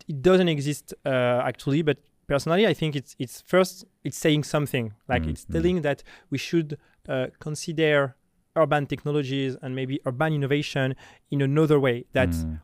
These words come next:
Speaker 1: all those amazing people from all around the world that
Speaker 2: Mm.
Speaker 1: are doing, uh, research uh, constructing product, uh, for cities
Speaker 2: Mm.
Speaker 1: maybe could be integrated, uh, in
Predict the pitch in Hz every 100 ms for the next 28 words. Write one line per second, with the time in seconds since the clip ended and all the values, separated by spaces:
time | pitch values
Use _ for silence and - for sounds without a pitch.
0 | - 190 226 175 160 - - _ _ 165
1 | 156 175 165 170 156 - 160 - 151 139
2 | 143 139 156 147 143 143 131 135 143 135
3 | 127 90 82 131 127 127 139 143 139 -
4 | _ _ _ - 131 127 123 - - 143
5 | - 160 147 - - _ _ _ - 139
6 | 135 131 135 - 135 - 165 - 156 147
7 | 131 - - 170 160 151 - - - -
8 | - 135 127 - 131 - 196 - 143 123
9 | 123 - - 98 87 139 143 175 175 160
10 | 170 160 - - - - - 143 135 170
11 | 165 160 143 147 139 - - - 131 127
12 | 127 131 _ 143 131